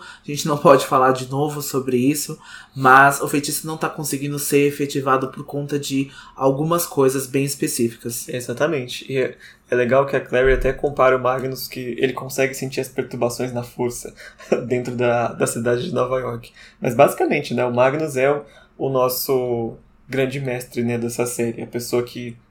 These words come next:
Speaker 2: todo mundo vai quando precisa de socorro, quando precisa de ajuda, de conhecimento. Ele vem trazer informações pra história, né? Acho que é algo que o Roger também foi no livro passado, mas aqui o Magnus assume esse papel, né?
Speaker 1: É, ele assume em vários livros, né? Ele tá sendo sempre essa pessoa.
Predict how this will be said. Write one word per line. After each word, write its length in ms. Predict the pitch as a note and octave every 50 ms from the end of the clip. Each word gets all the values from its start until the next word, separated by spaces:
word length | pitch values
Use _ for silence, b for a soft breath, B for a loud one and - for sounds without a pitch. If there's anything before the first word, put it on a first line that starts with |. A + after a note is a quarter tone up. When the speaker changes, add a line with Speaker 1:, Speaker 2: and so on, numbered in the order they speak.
| _
Speaker 2:
todo 180 | - D3+ D#3+ F3
mundo 260 | E3 D#3+ F3 E3 D3+
vai 300 | B2 A#2+ B2+ B2+ C3+ C3+
quando 200 | - C#3 C3 B2+
precisa 320 | - - - C3+ C3 B2 A#2+
de 60 | A#2+
socorro, 520 | - - A#2+ A#2 - - C3 C3+ C#3 C3
quando 160 | C3 C3 B2
precisa 260 | A#2+ - - B2+ B2 A#2+
de 100 | A#2 A#2+
ajuda, 460 | A#2 A2+ G#2+ A#2 B2 C3+ C3+ A#2+ B2
de 120 | A#2 A#2
conhecimento. 800 | A#2 - A#2+ A#2+ A#2+ A#2+ - B2 A#2 A#2+ C3+ C#3 C#3 C#3 - C3+ C3+ b b b b b _
Ele 100 | - A#2+
vem 260 | A#2 A#2 B2 B2 B2 A#2
trazer 280 | - C3 A#2+ A#2 B2+ B2+
informações 540 | A#2+ - B2+ B2 A#2+ A#2+ - - A2+ A2+
pra 160 | - - - A#2
história, 460 | A#2 - - B2 C3 C#3 C3+ C3 B2
né? 240 | A#2+ B2 B2+ C3 b b b b b -
Acho 220 | G#3 F3 - -
que 60 | -
é 40 | C3+
algo 160 | C3 C3+ C3+
que 380 | C3+ - - C#3 C3+ B2+ - - - - - - -
o 100 | - C#3
Roger 300 | C#3 C#3 D#3 E3 E3 D#3
também 300 | - E3+ D3 C#3+ C#3+ C#3+
foi 260 | - - C3 C3+ C#3+
no 100 | C#3 A#2+
livro 220 | A#2+ B2 A#2+ A#2+
passado, 520 | A#2+ - B2 A#2+ - - B2+ C3+ C3+ C3+ C3+
mas 160 | C3+ B2 B2+
aqui 180 | B2 - - D3
o 60 | C#3+
Magnus 320 | C3+ C3+ C3+ C3+ C3+ C3
assume 240 | C#3 C3+ - C#3 C#3
esse 100 | C3+ -
papel, 420 | - - - - B2+ A#2+ A#2+ A#2+
né? 160 | A#2 A#2 A#2 A#2 B B B -
Speaker 1:
É, 180 | D#3 D#3+ - E3
ele 120 | E3+ F3+
assume 300 | F#3+ F#3+ - G#3 G#3+ G#3+
em 220 | G3+ F#3+ E3+ F3+
vários 360 | F3 - D3+ D#3 F3+ G#3+ G#3 -
livros, 400 | D#3 E3 F3 D3+ C#3 C3 B2+ C3+
né? 180 | C#3 C3+ C3+ A#2+
Ele 300 | G#2 B2+ C#3+ C#3+ C#3+ C#3
tá 180 | - C#3 C#3+
sendo 280 | C#3+ - D3 D#3+ F3 F#3+
sempre 320 | - - F#3+ F#3 - E3
essa 260 | C3 A#2 C#3+ - -
pessoa. 540 | - - D3 C#3+ - - C#3 D3+ D3+ D3 B